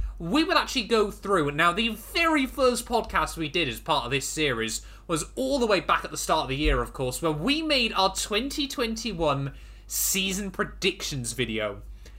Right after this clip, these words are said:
Today, we're gonna be going back through and seeing at the halfway stage of the year who is doing better, what we both got wrong, what we both got right. Now, before we dive into this, I've got the, obviously, the real championship standings. I've then got both of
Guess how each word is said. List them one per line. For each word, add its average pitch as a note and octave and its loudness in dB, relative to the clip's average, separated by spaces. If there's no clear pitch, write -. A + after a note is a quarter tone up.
Today, B3 2
we're A3+ 2
gonna C4+ 2
be C4 0
going B3 4
back A3 4
through G#3+ -2
and D3 -4
seeing A#3+ 0
at G#3+ -4
the G3 -2
halfway B3 4
stage A#3 0
of G#3+ 0
the G#3 0
year D#3 0
who C#4+ 2
is D#4 2
doing B3 0
better, G3 4
what A3+ 2
we D#4 2
both B3 0
got G3 2
wrong, F3+ 2
what G3 4
we A#3 2
both G3+ 2
got F3 4
right. A#2+ 4
Now, G3 4
before A#3 2
we D#4+ 4
dive G#3+ 6
into F3 -4
this, B3 -2
I've C4 4
got A#3 0
the, A3 0
obviously, F#3+ 0
the E3 2
real B3+ 4
championship A3+ -4
standings. F#3+ -2
I've F#3+ 2
then F3+ -2
got E3 -2
both B3 6
of B3+ 0